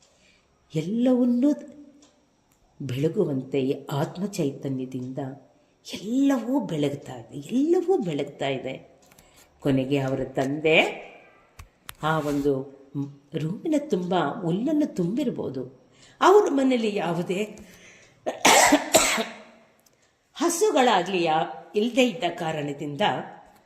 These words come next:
ವ್ಯರ್ಥವಾಗುತ್ತಲ್ವ ಹುಲ್ಲು, ಮತ್ತೆ ಅದನ್ನ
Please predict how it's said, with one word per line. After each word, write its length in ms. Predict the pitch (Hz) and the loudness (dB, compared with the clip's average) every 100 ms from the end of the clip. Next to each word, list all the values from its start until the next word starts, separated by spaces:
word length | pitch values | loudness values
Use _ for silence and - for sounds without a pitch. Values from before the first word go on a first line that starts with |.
| _ _ - _ _ | _ _ -20 _ _
ವ್ಯರ್ಥವಾಗುತ್ತಲ್ವ 1200 | 240 311 330 - 359 226 165 156 - 139 139 147 | 2 2 2 -2 0 2 0 -2 -4 -4 -2 -2
ಹುಲ್ಲು, 640 | 156 135 156 339 - - - _ _ _ _ _ _ _ _ _ _ _ _ _ _ _ _ _ _ _ _ _ - - - - - 147 | -2 -2 -2 -2 -4 -14 -20 _ _ _ _ _ _ _ _ _ _ _ _ _ _ _ _ _ _ _ _ _ -20 -20 -20 -20 -16 -4
ಮತ್ತೆ 540 | 170 175 - 180 190 339 - - - - - - - - | -2 -2 0 6 8 8 2 -10 -4 -2 -2 -8 -12 -8
ಅದನ್ನ 400 | 180 175 165 156 | 2 6 6 4